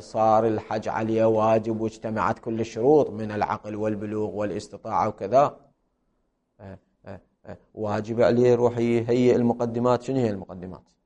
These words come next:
هي شنو هي المقدمات؟ يسوي جواز سفر، يتهيأ للسفر،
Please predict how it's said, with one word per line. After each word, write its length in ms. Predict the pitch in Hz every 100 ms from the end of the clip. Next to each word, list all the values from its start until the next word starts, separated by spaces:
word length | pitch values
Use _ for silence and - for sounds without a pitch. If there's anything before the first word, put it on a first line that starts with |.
| _ _ _
هي 120 | 101
شنو 180 | 95 123
هي 80 | 131
المقدمات؟ 520 | 104 92 87 85 85 - _ _
يسوي 240 | _ 113 107
جواز 280 | 104 95 90
سفر، 840 | 123 120 127 131 127 127 127 123 - _ -
يتهيأ 440 | - 113 107 87
للسفر، 1000 | 80 - - 110 127 123 123 123 120 117